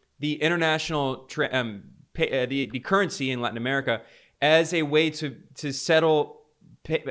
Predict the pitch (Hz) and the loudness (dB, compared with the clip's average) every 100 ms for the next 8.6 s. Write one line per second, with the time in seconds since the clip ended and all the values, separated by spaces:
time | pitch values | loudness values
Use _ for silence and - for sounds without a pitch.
0 | 117 170 175 101 - - - 151 143 143 | -6 -2 0 -2 -6 -8 -2 0 2 0
1 | 143 131 135 113 107 120 120 101 92 - | -4 -8 -6 -4 0 0 0 -8 -14 -18
2 | _ 139 139 196 147 - - _ _ _ | _ -4 2 2 2 -2 -18 _ _ _
3 | _ _ _ _ _ - 185 208 196 196 | _ _ _ _ _ -2 2 2 2 2
4 | 156 185 156 151 160 147 160 180 196 185 | 2 -2 -2 -2 -2 -4 0 2 0 0
5 | 185 151 - - 156 - - - 180 165 | -2 -2 -4 -2 -2 -2 -10 -2 2 2
6 | 127 117 - _ _ 156 143 127 170 170 | 2 -2 -8 _ _ 2 2 2 2 2
7 | 180 160 147 147 151 143 143 139 127 123 | 0 0 0 -2 -2 -2 -2 -4 -6 -8
8 | 110 117 123 - 165 180 | -4 -2 -2 -4 -10 -12